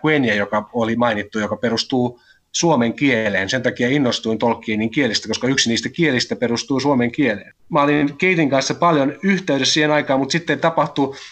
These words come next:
asioita, jotka johti siihen, että me ei voitu olla yhteydessä.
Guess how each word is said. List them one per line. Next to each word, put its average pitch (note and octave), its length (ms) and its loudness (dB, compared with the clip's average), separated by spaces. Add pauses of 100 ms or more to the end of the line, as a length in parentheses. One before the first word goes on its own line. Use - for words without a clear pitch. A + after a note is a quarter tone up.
(160)
asioita, D#3+ 680 2
jotka D3+ 240 -2
johti D3 260 0
siihen, C#3+ 260 0
että A#2+ 200 0
me C3+ 100 2
ei C3+ 140 0
voitu F3 340 2
olla B2+ 160 2
yhteydessä. C3+ 880 0